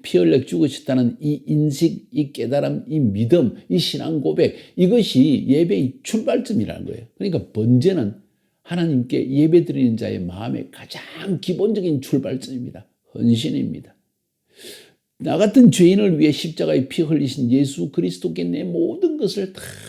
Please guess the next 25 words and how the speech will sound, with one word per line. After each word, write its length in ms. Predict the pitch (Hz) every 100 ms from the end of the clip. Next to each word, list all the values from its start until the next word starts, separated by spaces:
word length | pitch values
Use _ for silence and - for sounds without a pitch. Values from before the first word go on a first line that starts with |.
| -
드리고 300 | 262 277 196
싶습니다 580 | - - 185 170 165 151
하는 260 | 165 196
마음 440 | - - 120 196 175
자세, 500 | 156 127 - 170 - - -
이것이 440 | 190 208 190 165
예배의 480 | 135 160 180 196 156
가장 480 | - - - - 185
기본 460 | - 196 160 147 -
바탕이 540 | 175 - 208 156 -
되어 100 | 104
있다는 460 | 95 92 90 - 113
이야기입니다. 800 | 92 90 107 82 - - - _ _ _ _ _ -
우리가 260 | 107 98
예배 280 | 110 117 110
드릴 200 | 113 104
때 80 | -
얼마나 400 | 117 135 135 127 - - _
형식적으로 760 | 165 160 135 123 117 113 101
예배 220 | 98 98
드리는 240 | 98 95 90
것을 280 | 92 - -
살펴봐야 640 | - 123 123 107 104 98
한다고 300 | 95 101 113
생각합니다. 640 | - 87 80 - - _